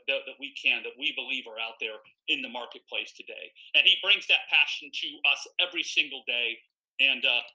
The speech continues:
I am just thrilled to work with somebody who is so uncompromising in his quality in terms of our products and so focused on delivering the best. So without any further ado, David D'Artangelo, our global marketing director,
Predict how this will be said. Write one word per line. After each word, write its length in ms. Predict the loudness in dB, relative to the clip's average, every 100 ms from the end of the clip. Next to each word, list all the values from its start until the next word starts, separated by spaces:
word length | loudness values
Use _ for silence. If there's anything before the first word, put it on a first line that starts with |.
| _ 4 6
I 160 | 6 4
am 80 | -4
just 400 | -10 -10 -14 -14
thrilled 400 | -4 -2 -2 -8 _ _ -8
to 80 | -6 -6
work 180 | -8 -10
with 120 | -10
somebody 540 | -2 -2 0 -2 -2
who 120 | -4 -12
is 120 | -8 -6
so 280 | -6 -8 _
uncompromising 1700 | 0 0 -2 -18 _ -10 -8 0 0 0 -6 -2 2 2 0 -8 -12 -14 _ _ -8
in 120 | -4
his 140 | -4 -4 -4
quality 480 | -4 -2 -4 -8 -10 -20 -16
in 80 | -10
terms 320 | -8 -8 -10
of 80 | -8
our 140 | -10 -8
products 480 | -6 -4 -6 -14 -20 _ -10
and 120 | -10
so 200 | -4 -4 -4
focused 380 | -6 -6 -8 -10
on 160 | -10 -8
delivering 360 | -10 -10 -14
the 120 | -16 -16
best. 280 | -14 -4
So 120 | 0 4
without 360 | 4 4 2 0
any 240 | 4 4 2
further 320 | -6 -4 -6
ado, 260 | -2 -2 -2 -6 _ _ _ 4
David 380 | 6 6 4 2 _ _ 0
D'Artangelo, 880 | 0 4 6 6 4 -4 -6 -6 -10
our 120 | -10 -4
global 280 | -2 -2 -6
marketing 380 | -10 -12 -10 -4
director, 400 | -2 -2 -4 -8